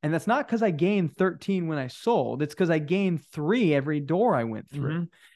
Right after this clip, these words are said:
Speaker 1: And so it just happened to be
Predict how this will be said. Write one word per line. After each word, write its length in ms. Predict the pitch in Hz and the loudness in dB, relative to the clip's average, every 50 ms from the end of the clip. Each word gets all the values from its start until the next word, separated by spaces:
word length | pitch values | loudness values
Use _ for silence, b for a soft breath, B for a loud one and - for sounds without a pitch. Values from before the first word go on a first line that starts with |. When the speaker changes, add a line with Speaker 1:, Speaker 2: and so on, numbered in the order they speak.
| b _ - | b _ 0
Speaker 1:
And 180 | 175 175 165 | 2 2 2
so 180 | - - 208 190 | 2 4 4 4
it 60 | 190 | 4
just 160 | 180 208 196 | 2 0 -4
happened 500 | - - - 233 226 214 - 196 170 143 | -4 -4 -2 -2 -2 0 -2 -2 -2 0
to 60 | 151 | -2
be 840 | 131 127 123 123 - 180 233 302 247 139 117 120 123 156 214 208 - | -4 -6 -8 0 4 4 6 6 6 4 2 0 -2 -2 -4 -4 -6